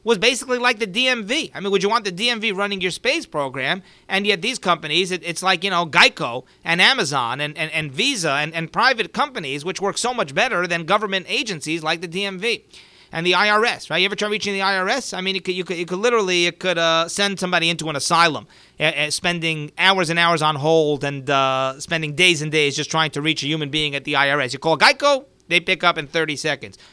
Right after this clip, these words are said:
or MasterCard or any other private company. So here's a quote from the Daily Wire discussing space travel. Why the drastic shift? Because government-led space travel is going nowhere fast. Like other government programs,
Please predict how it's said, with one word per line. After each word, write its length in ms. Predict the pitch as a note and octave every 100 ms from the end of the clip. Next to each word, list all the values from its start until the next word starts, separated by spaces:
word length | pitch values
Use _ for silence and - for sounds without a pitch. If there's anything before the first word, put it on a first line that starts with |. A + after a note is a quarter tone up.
| _
or 140 | C#3+ C#3
MasterCard 680 | F#3+ A3 - - F3+ F3
or 140 | D#3 D3+
any 220 | F3 E3
other 300 | D#3 D3 C3+ _ _ _
private 340 | - D#3 C#3+
company. 400 | E3 B3+ B3 C3+ - - _
So 100 | -
here's 180 | A3+ C4
a 60 |
quote 260 | B3 A3+ B3
from 140 | G#3
the 60 | F3+
Daily 400 | C3+ F3 G3+ F3+
Wire 480 | C#3+ D#3+ F3+ D#3+ C#3
discussing 720 | C#3 - F#3+ G3 E3+ D3 C#3 - - _ _
space 400 | - - G3 F#3
travel. 360 | - C#3+ C3+ C#3
Why 220 | F#3 B3+
the 100 | G#3+
drastic 520 | C#3+ F3+ G3+ F3+ F3+
shift? 460 | - F#3 D3+ - C3
Because 280 | E3+ F#3 D#3+
government-led 600 | G3 A#3 G#3+ F#3 F#3 F#3
space 280 | - F#3 E3+
travel 360 | F3 E3+ E3
is 100 | D#3
going 280 | C3+ E3+ E3
nowhere 300 | E3+ E3 D#3
fast. 400 | - D#3 C#3+ -
Like 140 | E3
other 180 | F#3 G#3+
government 420 | F#3 F#3+ G3 G3
programs, 560 | F3+ E3 D3 C3+ C#3 D3+